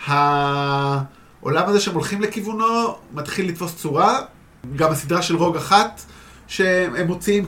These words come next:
מקבלת, אה, את השואו-ראנר של האמריקאים, שזה תמיד, אה, שמח, כי סדרה על, אה, מרגלים במקור, באייטיז, מקבל, אה,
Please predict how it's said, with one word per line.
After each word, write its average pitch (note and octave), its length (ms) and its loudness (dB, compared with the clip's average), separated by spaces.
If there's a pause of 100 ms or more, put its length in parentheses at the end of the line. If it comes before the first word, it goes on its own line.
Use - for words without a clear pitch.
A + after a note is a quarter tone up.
(120)
מקבלת, E3 500 0
אה, E3 60 4
את D3+ 120 -4
השואו-ראנר E3 460 0
של D#3+ 140 -4
האמריקאים, D3+ 640 0
שזה C3 180 -8
תמיד, E3 360 -4
אה, G3 200 -2
שמח, G3+ 360 -4 (100)
כי C3 200 -4 (340)
סדרה D#3 420 6
על, D#3 200 8
אה, C#3+ 340 6
מרגלים D3 420 0
במקור, F3 540 2
באייטיז, E3+ 480 0 (220)
מקבל, C3+ 240 -2
אה, C#3 320 2